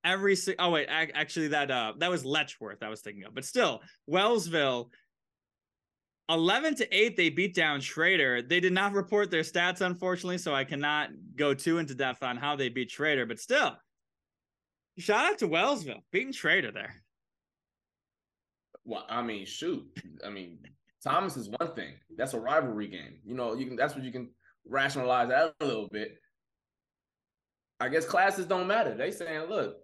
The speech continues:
Speaker 2: the, the ball the same, the bat the same size. What's up?" Uh, man, shout out to Wellsville. That, that's a very impressive win, especially of a Schrader team that wants to accomplish big things this year again.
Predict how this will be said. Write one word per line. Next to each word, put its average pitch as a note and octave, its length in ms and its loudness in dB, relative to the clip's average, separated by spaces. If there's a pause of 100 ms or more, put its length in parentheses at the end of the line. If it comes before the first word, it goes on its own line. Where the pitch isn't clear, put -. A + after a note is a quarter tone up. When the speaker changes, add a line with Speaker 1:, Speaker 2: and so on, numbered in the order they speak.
(260)
Speaker 2:
the, C3+ 120 -4
the B2+ 120 -6
ball D#3 260 6
the F#3 60 2
same, F3+ 360 -2
the E3 60 -4
bat D3 220 2
the D#3+ 80 -6
same E3+ 240 -4
size. E3+ 300 2
What's F3 160 -8
up?" A3+ 200 -2 (160)
Uh, G#2+ 180 -4 (100)
man, C3 260 -4
shout D3+ 220 -4
out - 100 -4
to A2 60 -10
Wellsville. G#2 560 -6 (320)
That, A2+ 160 -6
that's A#2 180 -4
a F#2 200 -6 (180)
very A#2 280 0
impressive F2+ 460 -12
win, F2 260 -14
especially F#2+ 640 -10 (320)
of F#2+ 100 -12
a G2 40 -14
Schrader A2+ 260 -6
team G2 300 -10
that F2+ 160 -10 (100)
wants F#2+ 220 -14
to F2+ 80 -10
accomplish F#2+ 320 -12
big F2+ 180 -14
things F#2 220 -14
this G2 180 -16
year E2+ 120 -12
again. F2+ 260 -14